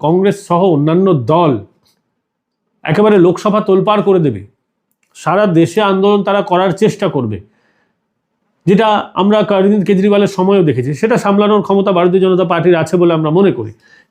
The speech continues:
কিন্তু এই মামলায় সবথেকে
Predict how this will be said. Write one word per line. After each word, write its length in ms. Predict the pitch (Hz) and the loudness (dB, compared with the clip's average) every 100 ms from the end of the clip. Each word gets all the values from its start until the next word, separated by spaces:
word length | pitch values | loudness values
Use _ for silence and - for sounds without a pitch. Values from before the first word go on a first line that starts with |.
| - | -2
কিন্তু 500 | 240 254 180 117 101 _ _ _ _ _ _ _ _ _ _ _ - | 2 2 0 -4 -12 _ _ _ _ _ _ _ _ _ _ _ -2
এই 200 | 160 208 | 2 4
মামলায় 440 | 185 143 139 147 | 2 0 -2 -4
সবথেকে 680 | 202 147 147 - 185 202 220 | -6 -8 -8 -6 -4 -2 -2